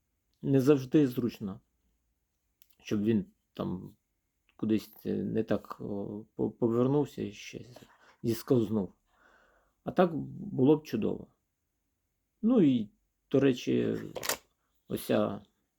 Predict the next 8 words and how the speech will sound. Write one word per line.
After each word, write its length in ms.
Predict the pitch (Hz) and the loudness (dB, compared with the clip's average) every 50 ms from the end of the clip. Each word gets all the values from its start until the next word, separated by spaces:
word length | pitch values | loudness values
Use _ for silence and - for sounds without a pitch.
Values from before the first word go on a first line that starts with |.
| _ _ _ _ - - _ _ _ _ | _ _ _ _ -20 -20 _ _ _ _
штука 640 | _ - - - 143 135 - 113 101 98 95 95 - _ _ - | _ -14 -4 -2 -2 -2 0 -4 -4 -4 -6 -10 -16 _ _ -8
теж 460 | - 113 107 - - - - - - 104 98 92 - | -4 -4 -4 -4 -8 -18 -20 -20 -18 -16 -16 -16 -16
чудова, 420 | _ - 101 104 110 107 101 95 92 | _ -8 -2 0 0 0 0 -2 -8
що 200 | - - - 101 | -10 -12 -10 -8
можна 320 | 98 101 92 104 104 98 | -6 -6 -6 -6 -6 -8
тут 200 | - - 98 - _ _ _ _ _ _ - - | -8 -10 -10 -10 _ _ _ _ _ _ -20 -18
щось 540 | - - - - 117 - - - - - _ _ _ - _ _ _ _ _ - | -16 -14 -6 -4 -4 -4 -4 -8 -20 -20 _ _ _ -20 _ _ _ _ _ -4
повісити. 540 | 113 101 101 90 - - _ _ _ - | -2 -2 -2 -4 -6 -10 _ _ _ -20